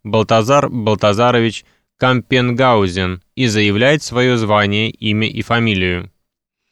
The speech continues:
Караульному офицеру это имя показалось странным. Он грубо говорит ему: «Знаем мы вашу братью шутников. Извольте-ка здесь посидеть, а потом мы отправим вас к коменданту для спроса, существует ли такой шут гороховый».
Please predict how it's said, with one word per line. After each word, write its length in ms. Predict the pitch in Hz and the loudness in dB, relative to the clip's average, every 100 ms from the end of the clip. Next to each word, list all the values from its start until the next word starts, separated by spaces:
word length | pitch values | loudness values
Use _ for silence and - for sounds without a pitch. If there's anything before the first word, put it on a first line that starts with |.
| _ _ _ | _ _ _
Караульному 680 | 113 110 123 120 113 107 98 | 0 2 4 2 0 0 -2
офицеру 480 | - 95 151 151 | -4 -2 0 2
это 220 | 120 101 104 | 0 0 0
имя 180 | 113 | -2
показалось 560 | 107 107 101 104 104 104 | -4 -2 0 2 2 0
странным. 540 | - 127 117 101 95 - | -2 0 0 0 -4 -4
Он 220 | 123 120 | -4 -2
грубо 280 | 120 123 120 | 0 0 0
говорит 420 | 113 117 110 - | 2 2 0 -2
ему: 280 | 98 95 92 _ _ _ _ | -4 -4 -8 _ _ _ _
«Знаем 420 | 107 104 127 135 135 | -10 -2 0 0 0
мы 140 | 131 | 2
вашу 280 | 127 - 127 | 0 0 -2
братью 420 | 117 117 - 113 | 0 0 0 -4
шутников. 680 | - 104 117 110 117 98 - _ _ - | -4 -4 -4 -2 -2 -2 -6 _ _ -6
Извольте-ка 640 | 110 117 147 - 135 135 | -2 0 0 0 -2 -2
здесь 240 | 120 123 | 0 0
посидеть, 680 | - 123 135 117 113 95 - _ | -2 -4 -2 0 0 0 -6 _
а 120 | - | -6
потом 340 | 104 110 139 143 | -2 0 0 0
мы 120 | 131 | 0
отправим 400 | 117 120 131 127 | 0 0 0 0
вас 200 | 120 110 | 0 -2
к 40 | |
коменданту 600 | - 117 113 110 117 113 | -2 -2 0 0 0 -2
для 200 | 113 120 | -2 -2
спроса, 500 | 117 - 120 - 98 - _ _ _ | -2 0 0 0 -4 -8 _ _ _
существует 520 | 110 117 101 123 131 | -6 -4 -2 0 0
ли 100 | 123 | 0
такой 320 | 117 107 120 | -2 0 -2
шут 260 | 110 120 101 | -2 -4 -2
гороховый». 680 | 110 110 104 - 101 95 | 0 2 0 0 0 -2